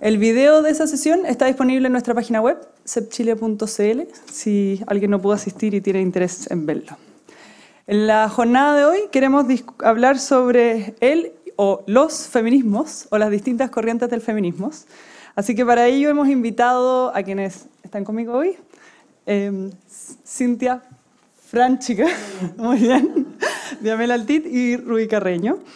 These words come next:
Y el próximo jueves, los dejamos invitados desde ya, queremos analizar el feminismo, pero ya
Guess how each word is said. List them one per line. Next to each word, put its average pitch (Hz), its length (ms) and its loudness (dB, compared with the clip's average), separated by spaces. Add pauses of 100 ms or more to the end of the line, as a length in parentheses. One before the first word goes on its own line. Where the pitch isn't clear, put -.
(500)
Y 226 140 2
el 226 140 -2
próximo 311 380 0
jueves, 311 540 0
los 226 100 -2
dejamos 254 360 -2
invitados 233 480 -2
desde 196 240 -4
ya, 277 240 -2 (340)
queremos 254 360 0
analizar 254 600 -2
el 226 100 -4
feminismo, 254 560 -2
pero 226 120 -2
ya 240 680 -2